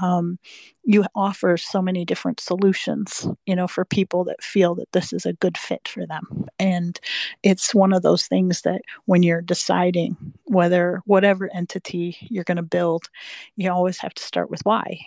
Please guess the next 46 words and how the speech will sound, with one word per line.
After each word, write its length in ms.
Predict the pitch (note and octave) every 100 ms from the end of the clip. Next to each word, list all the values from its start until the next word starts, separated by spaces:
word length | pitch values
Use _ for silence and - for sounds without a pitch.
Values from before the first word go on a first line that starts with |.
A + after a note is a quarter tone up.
| _
and 140 | F#3+ F3+
then 240 | E3+ E3+
why 360 | E3+ F3 E3+ E3+
it 220 | E3+ E3
is 300 | F3+ E3+ E3
that 120 | E3
you're 140 | F3+ F3
gonna 160 | F3
use 260 | E3+ F3 E3+
the 80 | D#3+
tools 320 | - F3 E3
that 120 | D#3+
you 140 | E3+
do, 240 | D#3 F3+ A3 - - - -
and 160 | F#3+
then 280 | F#3 F#3 F3+
what 160 | F#3 F3+ -
mechanisms 580 | F#3 G#3+ G#3 F3+ F3
are 60 | E3+
you 80 | E3+
gonna 120 | F3+
put 200 | - F#3
into 180 | F3 -
place 540 | - G#3 G2+ - A#2+ - _
to 140 | - - -
offer 440 | F#3 G3 F#3+ E3+
those 280 | E3+ E3 E3 -
different 340 | - F#3+ F3+ -
kinds 300 | - F3 F3
of 100 | F3
weighting 540 | E3+ E3+ E3+ D#3+ E3 F#3 -
or 280 | E3 D#3+ - - - - - -
the 160 | G3+
multi-pronged 680 | F3 E3+ - F#3 - E3 E3
approach 460 | E3+ - E3 - -
to 120 | -
your 160 | E3+ E3+
voting 360 | E3+ E3 E3+
rights 360 | E3 D#3+ E3 -
and 140 | F3
things 260 | E3+ F3+ F3
like 180 | E3 -
that, 220 | F3 E3+
because 280 | F3+ G3 F3+
those 200 | G3 A3
organizations, 960 | B3 B3 G3+ F3 - F#3+ F#3 E3+ E3